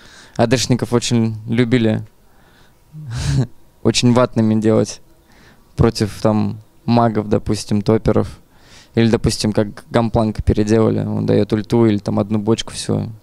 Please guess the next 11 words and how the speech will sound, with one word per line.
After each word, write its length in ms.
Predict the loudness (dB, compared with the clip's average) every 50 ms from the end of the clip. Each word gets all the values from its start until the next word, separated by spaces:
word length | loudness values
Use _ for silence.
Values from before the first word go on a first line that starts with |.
| _ _ -20 -20 -20 -20 -20 -20 -20 -10
Как 160 | -6 -4 -2
бы 100 | 0 2
А 40 | 2
Д 100 | 2 0
шника 320 | 0 0 -2 -2 0 0
нет. 240 | 0 0 0 -2 -2 -4
Ну, 160 | -4 -6 -4 -2
поэтому, 480 | 0 0 0 0 -2 -4 -2 -2 -2
не 140 | -4 -4 -4
знаю, 260 | -2 0 0 2 2
ассасины, 720 | 2 0 0 -2 -2 0 0 2 2 2 2 2 0 -2